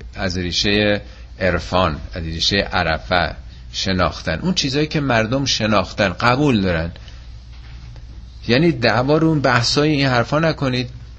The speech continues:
به چیزایی که خودش قبول داره. همه قبول دارن که این کار خوبه، می‌شه یه چیز مشترک پیدا کرد دیگه. یعنی به جای اینکه دعوا را بندازین،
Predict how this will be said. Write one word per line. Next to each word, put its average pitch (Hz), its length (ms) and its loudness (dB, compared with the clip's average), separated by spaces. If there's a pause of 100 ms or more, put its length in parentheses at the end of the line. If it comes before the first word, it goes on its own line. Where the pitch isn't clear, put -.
به 208 100 2
چیزایی 180 360 4
که 180 100 0
خودش 185 380 2
قبول 147 460 6
داره. 101 360 4 (1600)
همه 135 220 4
قبول 127 420 2
دارن 139 260 4
که 135 100 -2
این 120 120 0
کار 123 240 2
خوبه، 98 440 2 (1200)
می‌شه 131 280 4
یه 135 100 4
چیز 110 200 2
مشترک 107 600 4
پیدا 92 260 0
کرد 85 280 0
دیگه. 82 320 0 (560)
یعنی 139 360 4
به 131 260 0
جای 135 160 2
اینکه 139 240 0
دعوا 123 380 2
را 143 120 4
بندازین، 123 640 2